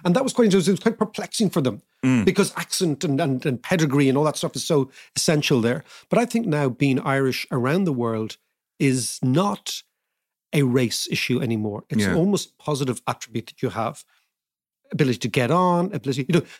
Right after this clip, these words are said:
Speaker 1: there are some races are very good at globalization. And interestingly, old races who used to be top dogs, like French and Germans,
Speaker 2: Mm.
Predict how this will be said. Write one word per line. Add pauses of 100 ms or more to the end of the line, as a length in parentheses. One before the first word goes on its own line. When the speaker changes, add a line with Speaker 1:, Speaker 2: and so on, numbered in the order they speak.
Speaker 1:
there
are
some
races
are
very
good
at
globalization. (380)
And
interestingly, (420)
old
races (340)
who
used
to
be
top
dogs, (560)
like (260)
French
and
Germans, (160)
Speaker 2:
Mm.